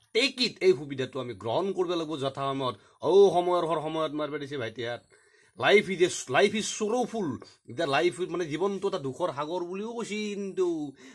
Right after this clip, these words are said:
লাইফ ইজ চৰ'ফুল, দুখ লগা, এক্সপিৰিয়েঞ্চ ইট, কেনেহেননো দুখ লগা জীৱনটো, এইটো আমি এক্সপিৰিয়েঞ্চো কৰিব লাগিব, অভিজ্ঞতা অৰ্জন কৰিব লাগিব জীৱনটোৰ পৰাই।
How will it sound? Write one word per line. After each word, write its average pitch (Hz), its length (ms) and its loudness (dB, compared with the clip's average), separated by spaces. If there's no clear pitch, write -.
লাইফ 147 220 0
ইজ 175 180 -2
চৰ'ফুল, 160 420 -4
দুখ 151 220 -8
লগা, 156 380 2
এক্সপিৰিয়েঞ্চ 208 800 0
ইট, 196 200 -2
কেনেহেননো 262 520 4
দুখ 214 200 -2
লগা 208 180 4
জীৱনটো, 175 540 0
এইটো 160 180 0
আমি 170 120 0
এক্সপিৰিয়েঞ্চো 180 640 2
কৰিব 180 200 -2
লাগিব, 156 260 -4
অভিজ্ঞতা 139 500 -2
অৰ্জন 147 400 -2
কৰিব 175 200 -4
লাগিব 156 220 -8
জীৱনটোৰ 143 500 -10
পৰাই। 135 300 -10